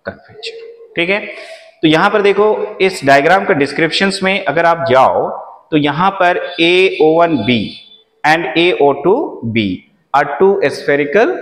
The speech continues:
surfaces bonding a medium of refractive index mu two, which is surrounded by another medium of refractive index mu one, where mu two is greater than mu one.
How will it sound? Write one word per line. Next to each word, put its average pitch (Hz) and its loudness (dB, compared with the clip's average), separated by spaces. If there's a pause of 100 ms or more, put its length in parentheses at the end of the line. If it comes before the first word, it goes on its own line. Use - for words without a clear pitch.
(120)
surfaces 139 0 (400)
bonding 147 2
a 180 2
medium 170 2
of 135 0
refractive 165 0
index 160 0 (120)
mu 123 2 (120)
two, 175 4 (300)
which 127 -4
is 143 0 (180)
surrounded 165 0
by 98 4 (260)
another 170 2
medium 110 0 (400)
of 151 4
refractive 147 -2
index 143 -2 (140)
mu 143 4
one, 107 -2 (280)
where 147 0
mu 127 -2
two 160 -4
is 127 -2
greater 104 -2
than 247 -2 (840)
mu 95 -4
one. 185 -6